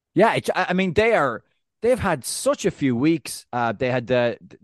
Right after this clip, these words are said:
the, the win over Fulham. They had the, um, like, I mean, we should really be saying, uh, Gary O'Neill, what a job Gary O'Neill is doing down there. Um, but they're, they're flying.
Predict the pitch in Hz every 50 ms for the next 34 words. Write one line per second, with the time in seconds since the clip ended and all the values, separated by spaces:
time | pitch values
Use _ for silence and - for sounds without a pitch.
0 | 113 - 113 104 - - 123 117 117 117 104 98 85 117 110 117 139 143 135 127
1 | 117 110 104 - - 160 160 160 156 151 147 139 127 110 117 113 101 85 107 104
2 | 101 101 95 - _ _ _ _ _ _ _ _ _ _ _ _ _ - 107 107
3 | 98 95 95 92 92 90 92 78 - _ - 120 120 104 - - - - _ _
4 | _ - 95 92 98 98 87 92 98 98 107 104 - 127 110 107 117 120 117 107
5 | 95 104 101 - 110 107 101 98 95 92 90 - 95 92 90 87 85 82 87 -
6 | 123 117 127 135 143 143 139 135 131 127 127 127 - - 175 208 196 226 208 156
7 | - 165 151 143 143 123 101 143 139 131 135 131 131 127 127 127 131 127 123 123
8 | 117 - - 131 123 117 113 110 113 104 113 110 107 107 107 107 104 107 101 92
9 | 80 80 - _ _ _ _ _ _ _ _ _ _ _ - 107 107 107 107 104
10 | 101 95 135 139 - 151 147 143 127 101 - _ _ _ _ - 127 120 - -
11 | - 135 156 214 254 123 95 76